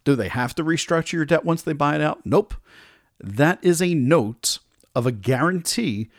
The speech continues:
that you have promised to pay. If somebody is telling you online right now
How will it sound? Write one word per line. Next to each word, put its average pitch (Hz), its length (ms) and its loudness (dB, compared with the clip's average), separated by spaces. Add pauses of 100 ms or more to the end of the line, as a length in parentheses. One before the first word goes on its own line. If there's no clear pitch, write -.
(180)
that 139 120 -6
you 160 120 2
have 143 220 2
promised 139 520 2
to 131 80 -2
pay. 139 400 -2 (640)
If 127 100 -4
somebody 175 360 0
is 180 120 -4
telling 208 380 -4
you 135 120 2
online 135 520 0
right 85 240 -10
now - 340 -14